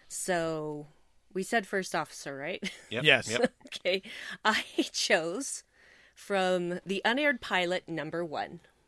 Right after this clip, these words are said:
Speaker 2: Ooh, nice. Good
Speaker 1: Because
Speaker 2: choice.
Speaker 1: she is cool, calm, collected, smart, and she gets stuff done.
Speaker 2: Mm-hmm.
Speaker 1: So, and she was just, um, I,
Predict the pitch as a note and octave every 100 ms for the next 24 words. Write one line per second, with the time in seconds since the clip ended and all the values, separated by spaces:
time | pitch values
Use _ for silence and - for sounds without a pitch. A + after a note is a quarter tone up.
0 | - G3+ A3 G4+ A#4 G#4 D4 A#2+ G#2 F#2
1 | F2 E2+ A2+ F#3 A#2 F2+ - - - F#3
2 | F3 A#2+ E3 E3 D#3+ D#3+ - - - G3+
3 | - F3 - - B3+ B3 A#3+ A#3+ - G3+
4 | F#3 F#3 - F3 E3+ F3+ - F#3 E3+ -
5 | F#3 F3 D#3+ D#3+ - - - - _ -
6 | E3 - E3+ - - F#3+ - - - _
7 | - - - - F#3+ C#3 D3+ - _ _
8 | _ _ _ - F#3+ G#2 D#2 _ - _
9 | - - - F2 A2 G#2+ - - - E3
10 | D#3 - F3+ - A3 G3+ - G3 F#3+ -
11 | G3 E3+ D#3 D#3 - _ _ _ _ -
12 | - - - - - - _ _ - A3
13 | A3+ G#3+ -